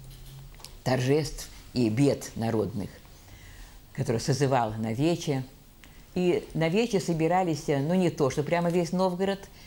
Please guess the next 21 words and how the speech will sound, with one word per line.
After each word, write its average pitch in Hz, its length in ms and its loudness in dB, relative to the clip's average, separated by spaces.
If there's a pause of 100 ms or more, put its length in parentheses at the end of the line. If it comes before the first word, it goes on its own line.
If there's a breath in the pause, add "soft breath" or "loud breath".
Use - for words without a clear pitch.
(140)
но, 208 200 4
в 180 80 2
общем-то, 202 560 2 (360 loud breath)
эм, 135 400 2 (400 loud breath)
видные 190 420 4
люди 165 300 4
Новгорода. 104 720 -2 (100)
Это 160 220 0
были 131 440 0 (300 loud breath)
преимущественно, 139 500 0
конечно, 117 400 -2
зажиточные 185 720 0
люди, 196 480 2
имеющие 117 500 -2
власть, 113 340 0
какое-то 123 340 -2
значение. 185 680 0 (720 loud breath)
И 190 120 4
они 226 440 2 (1120)
кричали 98 640 -2 (320)
князя. 95 520 -2